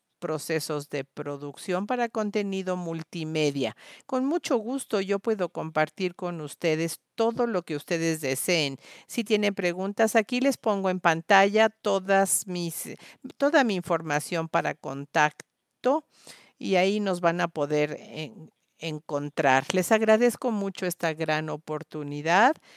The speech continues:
Me dará mucho gusto poder seguir interactuando y si tienen preguntas o comentarios, con muchísimo gusto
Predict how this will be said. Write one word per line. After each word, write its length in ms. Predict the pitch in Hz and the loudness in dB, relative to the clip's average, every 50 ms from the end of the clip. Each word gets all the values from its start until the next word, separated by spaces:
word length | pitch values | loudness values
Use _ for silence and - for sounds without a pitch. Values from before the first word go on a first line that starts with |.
| - - _ | -20 -20 _
Me 140 | - 180 170 | -4 -2 2
dará 240 | 165 170 165 170 170 | 2 4 4 2 2
mucho 380 | 185 202 226 - - - 262 240 | 0 0 -4 -4 -2 -2 -2 -2
gusto 420 | 202 202 208 190 - - 214 196 | -2 -2 -6 -6 -4 -4 -6 -4
poder 360 | - - 170 160 175 196 214 | -2 -2 -2 0 0 0 0
seguir 460 | 208 - - 175 160 160 170 180 180 | 0 -2 -4 -4 -4 -4 -4 -4 -2
interactuando 960 | 175 170 165 160 - - 151 139 135 135 - _ - 190 196 202 202 208 214 247 | -2 -4 -4 -4 -2 0 0 0 0 -2 -4 _ -6 -2 0 0 0 0 -2 -4
y 60 | 240 | -4
si 140 | - 254 220 | -4 -4 -4
tienen 320 | - 196 165 151 143 143 | -4 -4 -4 -4 -6 -4
preguntas 600 | - 156 160 170 202 226 254 240 - 220 196 - | -2 -4 -2 -2 -4 -4 -4 -2 0 0 0 0
o 80 | 175 165 | -2 -4
comentarios, 760 | - 160 156 151 143 143 143 - 170 170 180 202 202 196 - | -4 -4 -6 -4 -6 -6 -4 -2 -2 -2 -2 -2 -4 -6 -4
con 180 | - 185 170 160 | -6 -6 -4 -4
muchísimo 680 | 165 165 160 - - - 214 196 - 208 180 160 151 | -6 -8 -8 -8 -6 -6 -6 -4 -4 -6 -6 -6 -6
gusto 500 | 143 147 151 151 151 - - - 196 196 | -8 -8 -10 -12 -14 -10 -6 -4 -4 -4